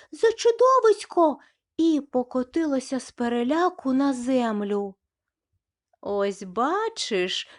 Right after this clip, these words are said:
який ти брехунчик», промовила квочка. «І ось тобі покарання. Поки ти десь блукав,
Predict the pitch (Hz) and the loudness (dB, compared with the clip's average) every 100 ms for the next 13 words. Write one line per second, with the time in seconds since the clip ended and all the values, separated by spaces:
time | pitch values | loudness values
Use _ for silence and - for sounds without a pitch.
0 | - 247 247 254 - 269 262 - 262 226 | -8 -2 -2 -2 -4 -4 -4 -4 -4 -2
1 | 262 262 247 - - 302 285 226 196 - | -2 -2 -2 -4 -2 0 0 0 -4 -6
2 | 185 156 - _ _ _ - 185 185 175 | -6 -8 -10 _ _ _ -8 -4 -4 -2
3 | 262 294 220 190 180 170 170 160 - - | -2 -2 0 -2 -4 -6 -4 -4 -6 -12
4 | 160 156 - _ _ _ _ _ _ 220 | -10 -12 -14 _ _ _ _ _ _ -8
5 | 208 - 339 370 - - 214 185 170 180 | -8 -2 0 0 -4 -8 -4 -2 -4 -2
6 | 359 349 226 190 175 156 151 151 143 143 | -2 -2 -2 -2 -2 -4 -6 -8 -8 -10
7 | - _ - _ - 202 196 190 190 185 | -16 _ -20 _ -4 -2 -2 -4 -6 -4
8 | 190 175 180 160 147 156 165 165 277 359 | -4 -2 -4 -6 -6 -4 -4 -2 -2 -2
9 | 294 | -4